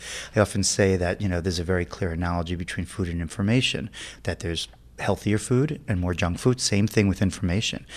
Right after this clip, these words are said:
It also doesn't mean that you have to consume it all at the same time just 'cause it tastes good.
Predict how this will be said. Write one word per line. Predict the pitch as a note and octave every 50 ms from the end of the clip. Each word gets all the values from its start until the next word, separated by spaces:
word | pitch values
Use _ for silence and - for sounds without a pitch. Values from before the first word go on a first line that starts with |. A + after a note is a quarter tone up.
| - - - - -
It | -
also | G2 F2 - -
doesn't | G2 G2+ F2 E2+ F#2
mean | F#2 F#2
that | F2+ G2 -
you | -
have | - A2 - -
to | -
consume | - - G2 - - C3 A#2 A#2
it | A2+
all | B2+ C3 G#2+ F#2 G2+ -
at | G#2+ G2+ -
the | - A2
same | - - A#2+ A2 A2
time | - A#2+ B2+ A#2 F2+ E2+
just | D#2+ F#2 - -
'cause | - F#2+ G2
it | G2 -
tastes | - G#2+ G#2 F2+ -
good. | - - - - -